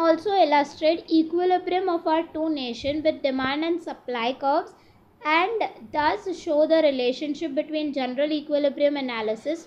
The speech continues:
of figure of section four point four and the partial equilibrium analysis of section four point two। This is shown in figure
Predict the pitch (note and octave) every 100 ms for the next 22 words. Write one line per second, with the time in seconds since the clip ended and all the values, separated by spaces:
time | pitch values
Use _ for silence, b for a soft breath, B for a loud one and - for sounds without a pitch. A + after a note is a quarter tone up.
0 | C#4 C#4+ - - - D4 E4 D#4 - B
1 | B - D#4+ E4 E4 E4 F#4 F4+ E4 C#4+
2 | D4 D4+ D#4 C#4 A#3+ C#4+ C#4 C#4+ D4 D#4
3 | D4 C4+ E4+ D#4+ D#4 D#4 D4+ C#4+ D4 D4
4 | C4 B3 A#3+ C4 D4+ D#4 C#4+ C#4+ C#4+ C4+
5 | - C#4+ D4+ C4+ A#3 C4 B3+ C4 G3+ -
6 | _ b b b - D4+ D#4+ G4+ - F#4
7 | D#4+ E4 E4+ D4 C4+